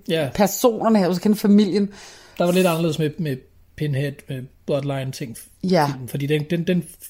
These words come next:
Speaker 1: for-, hoppede lidt i tiden også, så, så der var det okay at se den for sig selv. Det, den her, der skal du se de andre.
Speaker 2: Altså, du kan jo godt se den for dig selv. Man kan sige, du, du,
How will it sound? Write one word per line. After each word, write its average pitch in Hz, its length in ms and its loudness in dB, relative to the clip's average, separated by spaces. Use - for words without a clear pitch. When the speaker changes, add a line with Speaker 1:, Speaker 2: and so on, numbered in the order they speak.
Speaker 1:
for-, 202 180 -2
hoppede 196 260 2
lidt 185 140 2
i 165 40 -2
tiden 190 280 -6
også, 139 220 -8
så, - 240 -6
så 156 100 -8
der 175 180 -2
var 185 60 4
det 180 100 2
okay 185 220 -2
at 147 60 -4
se 180 160 -6
den 147 80 -8
for 147 100 -6
sig 127 160 -10
selv. 127 160 -10
Det, 170 160 0
den 196 140 4
her, 185 120 4
der 175 80 0
skal 151 160 -4
du 139 40 -4
se 139 180 -8
de 104 80 -12
andre. - 180 -20
Speaker 2:
Altså, - 140 -6
du 175 60 2
kan 170 180 4
jo 185 80 8
godt 156 180 6
se 131 100 0
den 123 100 0
for 120 80 -2
dig 110 80 -4
selv. 92 120 -2
Man 117 100 0
kan 127 100 2
sige, 127 120 -6
du, 139 120 0
du, 147 180 2